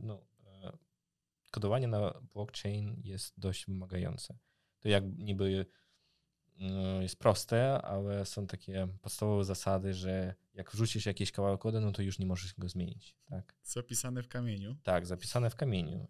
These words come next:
Speaker 1: e, że ilość transak-, e, ilość operacji w twoich metodach, funkcjach, ilość danych, które przekazujesz przez smart contract, e, to wszystko będzie powiększało ten gas fee,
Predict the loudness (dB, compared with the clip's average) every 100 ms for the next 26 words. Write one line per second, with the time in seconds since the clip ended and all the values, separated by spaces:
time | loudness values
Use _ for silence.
0 | -4 -2 2 2 0 -2 -2 2 4 4
1 | 2 0 0 0 2 2 4 4 4 4
2 | 2 2 0 -2 -4 -2 2 2 2 -2
3 | 0 0 -4 -6 -4 -4 -10 -16 -10 -4
4 | -2 -2 -2 -4 -2 0 -2 -2 -4 -2
5 | -2 2 4 6 2 -2 -6 -6 -8 -6
6 | -4 -2 -4 -6 -6 -6 -6 -6 -2 -2
7 | -4 _ _ _ _ -2 0 0 -2 -6
8 | -8 -8 -8 -10 -6 -2 -2 -2 _ _
9 | _ _ _ _ _ -6 -4 -2 0 0
10 | 0 -2 0 2 2 4 6 6 4 2
11 | -2 -2 -4 -4 -2 0 -2 -6 -8